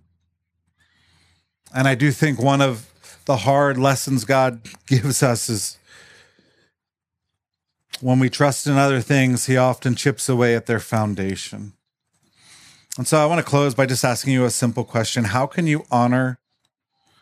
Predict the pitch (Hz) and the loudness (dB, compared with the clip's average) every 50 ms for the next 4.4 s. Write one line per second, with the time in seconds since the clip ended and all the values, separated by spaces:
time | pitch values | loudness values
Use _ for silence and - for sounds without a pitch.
0 | _ _ _ _ _ - 127 - - 127 123 123 127 131 127 131 135 135 131 110 | _ _ _ _ _ -12 -10 -4 0 2 2 2 2 2 2 0 0 0 0 -2
1 | - - 123 117 107 98 117 113 113 113 113 113 117 107 98 101 123 139 139 117 | -2 -2 0 0 0 0 -2 -4 0 0 2 2 2 0 0 -2 -2 -2 -2 -4
2 | 104 107 107 104 101 104 104 104 107 107 101 117 127 127 - - 131 127 127 127 | -6 -6 -6 -4 -4 -4 -2 -4 -4 -2 0 0 -2 -2 -2 -2 0 2 2 0
3 | - - 120 117 117 117 113 101 110 107 110 107 113 117 120 135 165 165 - - | 2 2 2 2 2 2 0 0 0 0 0 0 0 -2 0 -2 -2 -4 -6 -10
4 | - 95 85 90 85 - - | -10 -10 -10 -10 -12 -12 -16